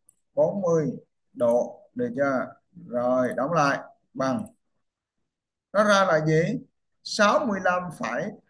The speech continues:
hai bảy mươi vân vân. Cái số đầu tiên mình bỏ này các con. Số đầu tiên mình bỏ này ha. Thằng đơn vị tức là về cái này là số nguyên á.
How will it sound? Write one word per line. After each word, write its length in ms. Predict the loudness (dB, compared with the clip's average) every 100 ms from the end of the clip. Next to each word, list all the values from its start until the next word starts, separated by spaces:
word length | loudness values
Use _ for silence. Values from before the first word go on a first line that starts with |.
| -20 -6
hai 200 | -4 -2
bảy 180 | -2 -2
mươi 280 | -2 -2 0 0
vân 140 | 2
vân. 180 | 2 2 -2 -8 _ _ _ -2
Cái 140 | 0 2
số 320 | 4 4 6 4
đầu 460 | 2 2 0 0
tiên 300 | -2 -2 -2
mình 180 | -2 -2
bỏ 320 | -4 -2 -2 0
này 100 | 0
các 100 | 2
con. 180 | 0 0 -6 _ _ _ _
Số 280 | -4 2 4
đầu 320 | 4 4 2
tiên 220 | -2 -4
mình 160 | -4 -2
bỏ 240 | -2 -2
này 140 | -4 -6 -10 _ -2
ha. 360 | 2 2 -2 -10 -20 _ _
Thằng 180 | -4 2
đơn 180 | 2 2 0
vị 160 | -2 -4
tức 100 | -2
là 160 | 0 2
về 260 | 2 2 2
cái 80 | 0
này 180 | -2 -2
là 160 | -2 -4 -4
số 100 | -4
nguyên 400 | 0 2 2
á. 120 | 0